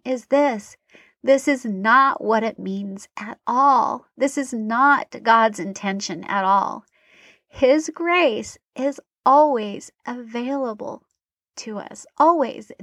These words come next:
despite all we can do. His divine help through his Son is always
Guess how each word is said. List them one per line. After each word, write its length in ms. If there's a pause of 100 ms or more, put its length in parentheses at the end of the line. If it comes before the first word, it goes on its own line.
despite 1080 (720)
all 400
we 220
can 340
do. 480 (1700)
His 280
divine 460
help 540
through 220
his 200
Son 440
is 300
always 480